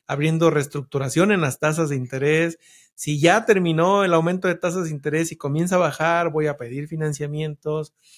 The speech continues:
vienen las inversiones a final del año y sobre todo, ¿qué me espera con la fluctuación cambiaria? ¿Qué me espera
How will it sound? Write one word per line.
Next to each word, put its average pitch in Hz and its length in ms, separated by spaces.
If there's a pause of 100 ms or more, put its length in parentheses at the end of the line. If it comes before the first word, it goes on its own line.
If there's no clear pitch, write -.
(160)
vienen 165 260
las 135 160
inversiones 135 560
a 127 80
final 139 320
del 156 160
año 160 440 (380)
y 165 120
sobre 151 300
todo, 240 420
¿qué 185 160
me 208 120
espera 196 560
con 156 200
la 131 80
fluctuación 135 500
cambiaria? 120 480
¿Qué 156 140
me 165 100
espera 170 480